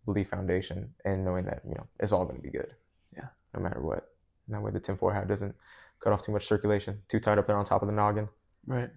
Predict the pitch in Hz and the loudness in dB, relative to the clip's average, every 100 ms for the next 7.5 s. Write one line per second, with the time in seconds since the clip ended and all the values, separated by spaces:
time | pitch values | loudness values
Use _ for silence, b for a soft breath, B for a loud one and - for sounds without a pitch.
0 | _ 131 571 539 175 170 - - - _ | _ 2 2 8 8 8 4 2 2 _
1 | _ B B B 247 B 131 127 139 165 | _ B B B -8 B 4 4 6 8
2 | 156 165 - 139 170 160 143 147 143 139 | 8 8 4 2 2 2 6 8 10 10
3 | 131 117 110 - _ _ _ _ _ _ | 10 8 4 -2 _ _ _ _ _ _
4 | - 120 110 107 - 117 120 127 180 196 | -6 -2 0 -2 2 6 6 4 -2 -4
5 | - - - 98 107 117 117 117 113 110 | -14 -18 -2 0 0 -2 -4 0 4 4
6 | 113 107 107 107 107 127 107 127 - _ | 6 4 4 6 6 6 4 0 -4 _
7 | _ _ 98 107 | _ _ 2 2